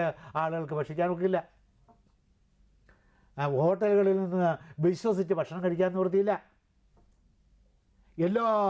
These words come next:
ആഹാര സാധനങ്ങളിലും മായം. ഇത് ആഹാര സാധനങ്ങളിലൊന്നും മായം ഉണ്ടായിരുന്നില്ല എന്നൊരു കേരള ചരിത്രകാരന് എഴുതി വയ്ക്കണമെങ്കിൽ ഇവിടുത്തെ ഭരണം എന്തായിരിക്കും? മായം ചേർത്താ കൊന്നോളി. ഇപ്പോൾ ഭീകര ഭരണമായിരുന്നു മഹാബലിയുടേത്.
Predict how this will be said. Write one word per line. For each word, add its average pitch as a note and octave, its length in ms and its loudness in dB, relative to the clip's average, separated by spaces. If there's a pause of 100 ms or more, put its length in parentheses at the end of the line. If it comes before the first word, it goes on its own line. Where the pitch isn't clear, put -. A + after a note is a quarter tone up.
(380)
ആഹാര F#3 440 -2
സാധനങ്ങളിലും D#3 720 -4
മായം. C#3+ 260 -6 (2750)
ഇത് F#3+ 400 2 (220)
ആഹാര G3 300 0
സാധനങ്ങളിലൊന്നും F#3 840 0
മായം F#3+ 360 0
ഉണ്ടായിരുന്നില്ല F3 720 -2 (200)
എന്നൊരു F3 320 0
കേരള F#3 240 0
ചരിത്രകാരന് E3+ 680 -2 (280)
എഴുതി F3+ 220 2
വയ്ക്കണമെങ്കിൽ E3+ 520 -2 (220)
ഇവിടുത്തെ F3 240 0
ഭരണം E3+ 300 -2
എന്തായിരിക്കും? E3+ 500 -2 (680)
മായം C#3 160 -2
ചേർത്താ F3 200 0
കൊന്നോളി. F#3 340 0 (1300)
ഇപ്പോൾ C3+ 180 -8
ഭീകര C#3 340 -4
ഭരണമായിരുന്നു C3 520 -6
മഹാബലിയുടേത്. A#2 640 -12